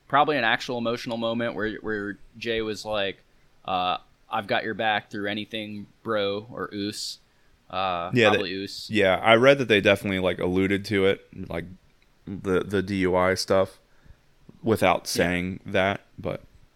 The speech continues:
Speaker 1: Um,
Speaker 2: and then I saw Edge obviously puts, was it Jey in a crossface with the, with the chair,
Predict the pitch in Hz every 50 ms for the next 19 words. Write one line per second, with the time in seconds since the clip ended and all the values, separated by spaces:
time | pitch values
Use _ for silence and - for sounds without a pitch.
0 | _ _ _ - 101 95 95 95 92 92 92 90 90 90 90 - _ _ - -
1 | 117 117 107 98 104 104 - - 104 101 98 - 107 98 95 110 104 - - -
2 | 98 92 92 95 - - 98 95 90 90 - - - - - - - 104 92 -
3 | - - - 98 85 - - - - - - 104 101 92 - 90 90 92 95 92
4 | 95 95 98 98 101 - - - _ _ _ _ _ _ _ _ _ _ _ _
5 | _ _ - 101 98 92 87 - - 90 90 90 - - 101 98 98 - - -
6 | - - - _ _ 107 107 - - 87 87 87 - 95 92 - 87 - - 98
7 | 95 95 95 95 98